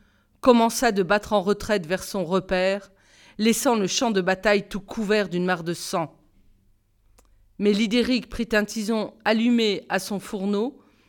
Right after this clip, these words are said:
le poursuivit dans sa caverne, où il s'enfonça après lui, et au bout de dix minutes,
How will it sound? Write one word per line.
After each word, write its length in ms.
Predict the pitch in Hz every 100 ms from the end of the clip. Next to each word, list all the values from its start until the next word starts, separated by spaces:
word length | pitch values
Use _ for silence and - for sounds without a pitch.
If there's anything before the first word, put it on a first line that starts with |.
| _ _
le 180 | 196 214
poursuivit 540 | 208 330 - 294 262
dans 120 | 208 196
sa 180 | 220
caverne, 600 | 202 202 175 185 190 202 190 _ _
où 160 | 226 226
il 80 | 202
s'enfonça 600 | - 262 - 247 247 208
après 280 | 202 208
lui, 340 | 190 180 190 208 _ _ _ _ _ _ _
et 120 | - 208
au 100 | 196
bout 180 | 202
de 120 | 180 170
dix 240 | 147 226
minutes, 600 | 226 202 202 214 _ -